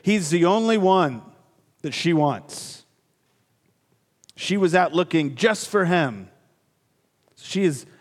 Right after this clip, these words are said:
appealing to this man's pride and his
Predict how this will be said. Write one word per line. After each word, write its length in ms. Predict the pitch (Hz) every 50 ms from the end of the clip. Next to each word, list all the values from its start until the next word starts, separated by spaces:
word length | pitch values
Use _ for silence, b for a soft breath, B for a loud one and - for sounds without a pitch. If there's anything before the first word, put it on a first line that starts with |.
| b b
appealing 680 | - 127 - - - - 180 196 202 185 170 147 131 123
to 120 | - 143
this 200 | 147 139 - -
man's 380 | 147 139 139 135 127 - - b b b b b b
pride 680 | - - - 143 147 147 147 139 131 123 113 107 104
and 120 | - 131 127
his 240 | 135 131 120 -